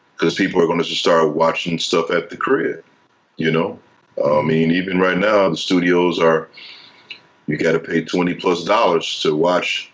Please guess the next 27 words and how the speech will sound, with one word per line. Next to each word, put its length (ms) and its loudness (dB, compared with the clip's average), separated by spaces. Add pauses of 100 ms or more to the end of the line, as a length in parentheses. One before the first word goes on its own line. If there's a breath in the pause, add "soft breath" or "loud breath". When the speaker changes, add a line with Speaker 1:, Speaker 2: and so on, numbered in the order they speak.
Speaker 1:
a 60 -2
movie 280 0
they 80 2
wanna 220 2
release 680 -2
at 60 -12
the 80 -6
studio 360 2
level 260 0
instead 220 0
of 60 -4
going 140 -4
to 140 -4
the 60 -6
theater. 380 2 (120)
You 100 -8
can 80 0
watch 240 4
it 60 -2
at 60 0
the 60 -8
crib 440 0
on 160 -2
demand, 340 0 (380 loud breath)
per 160 0
se. 320 -2
Speaker 2:
Yeah. 140 -12